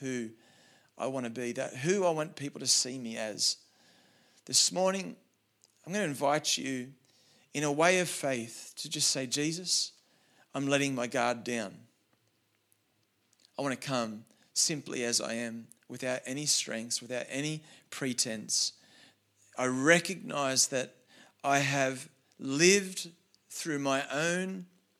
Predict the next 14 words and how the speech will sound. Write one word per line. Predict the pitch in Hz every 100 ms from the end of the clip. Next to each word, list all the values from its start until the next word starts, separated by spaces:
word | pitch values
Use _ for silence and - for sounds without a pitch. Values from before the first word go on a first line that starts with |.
| _ _ _ _ _ _ _ _ _ _ -
structure | - - - 175 175 175 - 180 160
of | 123 117 - _ -
trying | - 170 165
to |
keep | 160 156 160 -
up | - -
appearances | - 147 156 147 - - 135
of | 123 -
what | 156
I |
want | 156 151
others | - 139 135 -
to | 127
see." | - - 123 120